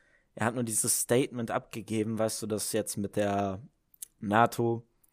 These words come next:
dass er ja, also, dass er ja jetzt nur diese beiden Teile der Ukraine wollte. Ich hab echt damit gerechnet, dass er das wirklich nur will, weil ich dachte mir, sonst gibt's Stress mit der nato, aber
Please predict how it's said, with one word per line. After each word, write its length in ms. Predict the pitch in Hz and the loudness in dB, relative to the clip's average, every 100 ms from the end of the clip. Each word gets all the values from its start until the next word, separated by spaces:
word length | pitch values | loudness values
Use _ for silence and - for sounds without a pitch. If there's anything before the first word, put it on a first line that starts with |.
| - _ _ _ | -20 _ _ _
dass 200 | - - | -4 -2
er 160 | - 117 | 6 8
ja, 240 | 110 110 - | 10 8 6
also, 420 | - 202 247 220 - | -2 0 0 -2 -8
dass 240 | - 101 | -6 -2
er 160 | - 117 | 8 10
ja 120 | 117 | 12
jetzt 280 | 113 110 - | 10 8 2
nur 140 | 117 | 0
diese 220 | 113 117 | 2 0
beiden 320 | 104 117 110 104 | 6 4 4 4
Teile 340 | 123 117 107 | 8 8 8
der 180 | 104 98 | 4 0
Ukraine 440 | - 104 104 101 | 0 0 0 0
wollte. 320 | 98 104 120 | 0 2 0
Ich 120 | 107 113 | 0 -4
hab 160 | - | -2
echt 240 | 123 - 123 | -4 0 0
damit 200 | 117 104 | 0 0
gerechnet, 480 | 107 110 110 107 | -2 0 -2 -2
dass 100 | 104 | -2
er 80 | 101 | -2
das 180 | 101 95 | -2 -2
wirklich 300 | 104 101 98 | -4 -4 -4
nur 180 | 101 95 | -4 0
will, 220 | 104 107 | 2 2
weil 320 | 98 98 95 - | 2 0 -2 -8
ich 160 | - | -6
dachte 260 | 110 101 110 | -4 -4 -4
mir, 100 | 104 | -4
sonst 240 | 104 107 | -2 -4
gibt's 180 | - 104 | -4 -6
Stress 260 | - 107 - | -4 -4 -4
mit 100 | 101 | -4
der 100 | 104 | 0
nato, 360 | 107 104 123 | 0 0 -2
aber 340 | 107 98 95 | -4 -4 -6